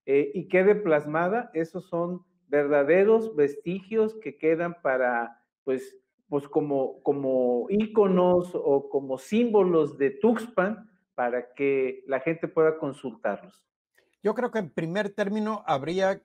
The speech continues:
Speaker 2: que hablar con la familia del maestro Ernesto Franco Cobos, que,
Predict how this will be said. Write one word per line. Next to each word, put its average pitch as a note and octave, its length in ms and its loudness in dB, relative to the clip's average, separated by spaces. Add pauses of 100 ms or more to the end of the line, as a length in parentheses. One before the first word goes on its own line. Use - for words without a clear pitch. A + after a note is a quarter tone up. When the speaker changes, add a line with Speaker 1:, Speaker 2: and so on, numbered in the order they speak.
Speaker 2:
que C3+ 800 -6 (180)
hablar C#3 540 -2 (220)
con C3 260 -4
la B2 100 -2
familia D3+ 880 -6 (380)
del A#2+ 480 -4
maestro A#2 840 -6 (640)
Ernesto B2 640 -8
Franco C3 520 -6
Cobos, E3 540 -2
que, B2 360 -8